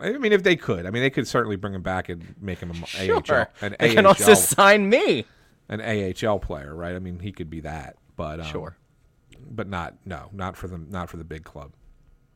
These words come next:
Speaker 2: So, where are these other forwards coming from? Where are they coming from? They have
Speaker 1: Well,
Speaker 2: to be
Speaker 1: hopefully one either comes from Tampa Bay or one comes from Toronto on an offer sheet that I'd value somewhere around thirteen million per season.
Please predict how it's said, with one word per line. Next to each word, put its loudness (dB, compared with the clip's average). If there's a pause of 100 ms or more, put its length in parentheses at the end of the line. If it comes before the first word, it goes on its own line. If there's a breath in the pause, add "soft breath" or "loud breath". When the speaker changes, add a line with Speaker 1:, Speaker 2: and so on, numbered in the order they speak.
(220)
Speaker 2:
So, -2 (680 soft breath)
where 6
are 8
these -2
other 2
forwards 2
coming -6
from? -14 (1080)
Where 0
are 2
they 4
coming 0
from? -10 (1400)
They -6
have -6
Speaker 1:
Well, 6
Speaker 2:
to 6
be 2
Speaker 1:
hopefully 6
one 4
either 4
comes 0
from -2
Tampa 2
Bay 2
or -4
one -2
comes -4
from -4
Toronto -4 (500)
on -2
an -4
offer -2
sheet -10 (460)
that 0
I'd 0
value 2
somewhere 0
around 2
thirteen -4
million -4
per -10
season. -14